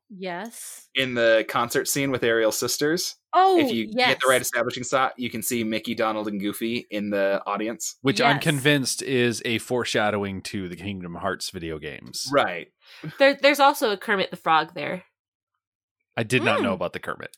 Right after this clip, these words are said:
Speaker 1: I didn't know about Kermit.
Speaker 3: <laughs>
Speaker 2: There's also, weirdly, a merman who's just wearing a bow tie, but no shirt, like a Chippendale, so
Speaker 1: <laughs> He's
Speaker 2: that's
Speaker 1: for the
Speaker 2: fun,
Speaker 1: after
Speaker 2: too.
Speaker 1: party.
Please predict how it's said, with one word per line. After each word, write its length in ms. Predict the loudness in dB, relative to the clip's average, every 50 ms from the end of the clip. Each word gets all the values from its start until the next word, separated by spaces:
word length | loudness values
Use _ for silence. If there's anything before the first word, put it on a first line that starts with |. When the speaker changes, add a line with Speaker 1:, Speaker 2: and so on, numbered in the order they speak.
| -4 0
Speaker 1:
I 80 | 4 4
didn't 180 | 4 4 4
know 120 | 4 4 4
about 240 | 4 2 2 0
Kermit. 360 | -2 -4 -2 -2 -2 -4 -4 -6 _ _ _ -16
Speaker 3:
<laughs> 360 | -14 -12 -12 -14 -14 _ _
Speaker 2:
There's 240 | 0 2 2 2 2
also, 640 | 2 2 2 2 4 4 6 6 6 6 4 0 -6 -6
weirdly, 680 | -2 0 2 2 2 2 2 2 2 0 -2 -6 _ _ _ _ _ _ _ _ _ _ 0
a 80 | 0 2
merman 540 | 4 2 2 2 2 2 2 0 -2 -4 -4 -4
who's 160 | -2 -2 0
just 160 | 0 0 2
wearing 200 | 2 2 2 2
a 40 | 2
bow 140 | 0 0 0
tie, 420 | 0 -2 -2 0 0 0 0 -2 _ _ _ _ _
but 140 | -2 0 2
no 100 | 2 0
shirt, 340 | 2 2 4 4 4 2 2
like 140 | 0 -2
a 60 | 0 0
Chippendale, 500 | 0 2 2 0 2 4 4 4 4 4
so 580 | 2 2 4 6 6 8 8 8 8 8 6 6
Speaker 1:
<laughs> 60 | 2 -2 0 2 0 2 2 0 -2 -2 -4 -6 -6 -8 _ _ _ _ _ _ _ _ _ _ _ _ _
He's 100 | 4 6
Speaker 2:
that's 160 | 6 6 6
Speaker 1:
for 60 | 6 6
the 60 | 6
Speaker 2:
fun, 80 | 8 6
Speaker 1:
after 140 | 4 2 0
Speaker 2:
too. 60 | -4
Speaker 1:
party. 460 | -6 -6 -6 -6 -8 -12 -16 -20 -20